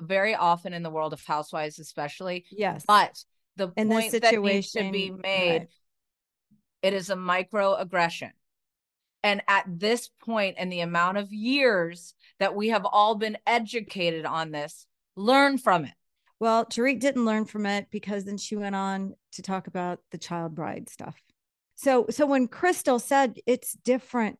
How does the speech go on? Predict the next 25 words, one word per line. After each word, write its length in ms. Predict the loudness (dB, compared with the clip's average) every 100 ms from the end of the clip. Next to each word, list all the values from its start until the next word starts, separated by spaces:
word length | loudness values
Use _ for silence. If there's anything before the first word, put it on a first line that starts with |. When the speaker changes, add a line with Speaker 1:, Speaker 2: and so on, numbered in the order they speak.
| -8
Speaker 2:
Dorit, 640 | -4 -2 -2 -2 -6 -16 -18 _ _ _
when 300 | -14 -4 -2
you 100 | -2
talk 280 | -2 -4 -4
about 180 | -4 -4
child 360 | -4 -2 -2
bride, 600 | -2 -2 0 0 -2 -6 -8
it 160 | -10 -6
sounds 360 | -4 -2 -2
like 360 | -4 -4 -6 -18 _
I'm 220 | 0 2
a 60 | 4
mail 320 | 4 6 4
order 320 | 2 0 0
bride." 480 | -2 0 0 -2 -6 _ _ _ _ _ -6
And, 380 | -4 -4 -6 -6 -8
um, 420 | -6 -4 -6 -8 -12 _ _ _ _
then 160 | -10 -6
I'm 140 | -6
like, 240 | -6 -8 -6
"Oh 140 | -6
my 100 | -4
God, 220 | -4 -4
you're 100 | -4
right. 300 | -4 -4 -6